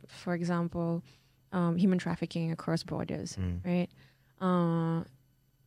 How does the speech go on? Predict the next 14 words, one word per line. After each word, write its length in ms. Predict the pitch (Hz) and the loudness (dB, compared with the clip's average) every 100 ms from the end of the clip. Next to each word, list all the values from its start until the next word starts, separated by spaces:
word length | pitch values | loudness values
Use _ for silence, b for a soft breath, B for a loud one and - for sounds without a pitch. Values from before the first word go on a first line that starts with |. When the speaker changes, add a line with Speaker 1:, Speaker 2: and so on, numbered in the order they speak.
| _ - | _ -4
Speaker 1:
it's, 240 | 180 - | -4 -4
it's 100 | - | -12
pretty 180 | - 202 | -2 0
bad 200 | 190 175 | 4 4
because 380 | 170 - 170 170 | 2 0 0 2
you 80 | 165 | 2
do 160 | 170 180 | 2 0
see 420 | 190 175 170 165 | 0 2 2 0
cases 540 | - 165 160 170 170 | -2 -2 0 0 0
of, 400 | 160 156 160 - - | 0 -2 -4 -14 -20
for 160 | - 175 | -8 -4
example, 540 | 165 170 165 165 165 | -2 -2 -2 0 0
they 100 | 160 | 0
found, 400 | 156 160 160 160 | -2 0 0 0